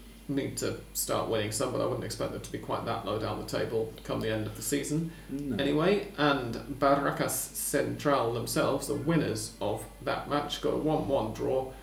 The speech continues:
Speaker 1: with the other Santa Fe side, Union, um, in wherever it is Barracas Central play their home matches, 'cause obviously it's not in Barracas.
Speaker 2: Are they not back at their own stadium now? I thought they've been back for a while.
Speaker 1: Is there a
Speaker 2: Yeah.
Speaker 1: stadium in Barracas?
Speaker 2: The Estadio Claudio Chiquitapia.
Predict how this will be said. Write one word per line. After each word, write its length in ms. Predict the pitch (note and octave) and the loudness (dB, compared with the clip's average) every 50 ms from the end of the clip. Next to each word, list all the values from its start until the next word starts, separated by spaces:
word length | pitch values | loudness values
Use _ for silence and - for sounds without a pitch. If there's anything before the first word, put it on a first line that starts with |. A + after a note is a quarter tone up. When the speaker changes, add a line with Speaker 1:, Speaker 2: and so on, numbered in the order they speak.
| - - - - | -16 -18 -8 0
Speaker 1:
with 120 | - D#3 E3 | 2 8 8
the 80 | A3 | 10
other 120 | B3 A#3+ - | 10 10 8
Santa 280 | - - A#2+ A2+ - - | 6 4 2 0 -2 -2
Fe 180 | - - - - | -4 -4 -4 -2
side, 340 | - - - F#2+ - - - - | -4 -4 -4 -4 -6 -6 -4 -2
Union, 420 | D3+ D3+ D3+ F3 F3 - A2+ A2 - - - - - - - - - - - - - | 0 2 4 4 2 2 0 -4 -6 -10 -14 -18 -18 -18 -18 -18 -18 -20 -14 -10 -6
um, 460 | - - C2+ C#2+ C#2+ - C2 - - - - - - - - - - - | -4 -2 -2 -2 -2 -4 -6 -8 -10 -14 -16 -18 -18 -18 -20 -20 -6 6
in 380 | - D3+ C#3 B2+ A#2+ A2+ A2+ A#2 - - - - - - - - | 8 8 8 8 6 0 -4 -6 -8 -10 -14 -16 -18 -20 -16 -10
wherever 420 | C3 B2+ B2+ A#2+ A#2 A2+ A2+ A2 | -4 -2 0 2 2 2 0 0
it 60 | - - | -2 -2
is 80 | - | -2
Barracas 420 | - A2 - - - - - - - | -2 -2 -2 -2 -2 -4 -4 -4 -2
Central 380 | - - - - - - - - | -2 -2 -2 -2 -2 -2 -2 -2
play 160 | - - - | -2 -2 -2
their 120 | - - | -2 -2
home 220 | - - - - - | -2 -2 -4 -4 -6
matches, 280 | - - - - - | -6 -8 -8 -8 -8
'cause 100 | - - | -6 -6
obviously 240 | - - - - - | -4 -4 -4 -6 -6
it's 80 | - - | -6 -6
not 160 | - - - | -6 -4 -4
in 80 | - | -4
Barracas. 560 | A2+ A#2 A2+ A2+ A2+ - - - D#3 - - - - - - - - - - - | -4 -4 -2 -2 -4 -4 -4 -6 -6 -6 -8 -10 -14 -16 -16 -18 -18 -2 4 10
Speaker 2:
Are 40 | E3 | 12
they 100 | G3 A3 | 12 12
not 160 | A3+ A3 - | 12 12 12
back 240 | G#3+ G#3 G#3 - - | 10 8 10 10 10
at 140 | A#3 A3+ A3+ | 10 12 12
their 120 | A#3+ B3+ | 12 12
own 100 | C4+ C4 | 12 10
stadium 360 | C4 - F4+ G#3+ C3+ B2 A#2 | 10 12 12 12 12 12 12
now? 100 | A#2 A#2 | 12 12
I 20 | A2+ | 10
thought 160 | - - - | 8 4 2
they've 80 | C3+ | 2
been 120 | D3 D3 D3 | 2 4 4
back 160 | D#3+ - - | 4 4 4
for 140 | - - F3 | 4 6 8
a 40 | G3+ | 10
while. 280 | G#3+ - - - - - - - - - - - - | 10 10 8 6 -2 -10 -14 -16 -18 -20 -16 -12 -12
Speaker 1:
Is 80 | - | -10
there 100 | - A#3 | -8 -6
a 40 | A#3 | 2
Speaker 2:
Yeah. 160 | - D4 D#4+ C#4+ - | 6 10 10 10 10
Speaker 1:
stadium 140 | - D3+ - | 8 4 0
in 80 | F#3+ F#3 | 0 -2
Barracas? 500 | D#3 C3+ B2+ B2+ - - A#3 A3+ - - | -2 -2 -4 -6 -6 -8 -6 -6 4 6
Speaker 2:
The 80 | D#3 | 6
Estadio 520 | D3+ D3 - A#3+ A#3+ G#3+ G#3+ G#3+ G3+ F#3+ G3+ | 6 10 12 12 12 12 12 12 12 12 12
Claudio 380 | G#3 G#3+ G#3+ G#3+ A3+ A3 G#3 | 12 12 12 12 12 12 12
Chiquitapia. 520 | - - G3 F#3 G3+ - C4+ - - A2 | 12 12 8 8 10 10 10 10 10 4